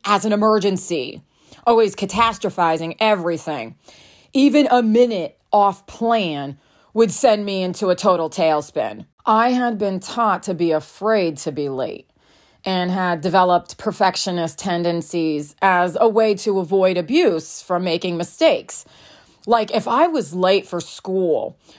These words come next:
my former step-parent would have lost it physically and mentally on me. And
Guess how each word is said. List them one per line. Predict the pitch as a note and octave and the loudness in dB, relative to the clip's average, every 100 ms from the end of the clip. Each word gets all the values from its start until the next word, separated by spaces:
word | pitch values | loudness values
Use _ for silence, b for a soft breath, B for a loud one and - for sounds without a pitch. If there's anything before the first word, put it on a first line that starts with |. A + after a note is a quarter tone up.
| b | b
my | F#3+ A3 | 0 0
former | D4+ E4+ D#4 G3 | 2 2 2 0
step-parent | - G#3 G#3 G3 F#3+ D#3 D#3 | -2 0 0 -2 -6 -4 -2
would | F3+ | 0
have | E3+ D3 | 2 0
lost | D#3 F3 F#3 F3+ - | -2 2 4 2 0
it | D3 - | -4 -4
physically | - G3+ F3 F#3+ F#3 D#3+ | -2 0 2 0 -2 -4
and | D3+ | -4
mentally | D#3+ D#3+ - D3+ D3+ | -4 -6 -6 -4 -4
on | A#2+ B2+ | -4 -8
me. | G#2 - - _ _ - | -10 -12 -16 _ _ -4
And | A3+ G#3 | 0 0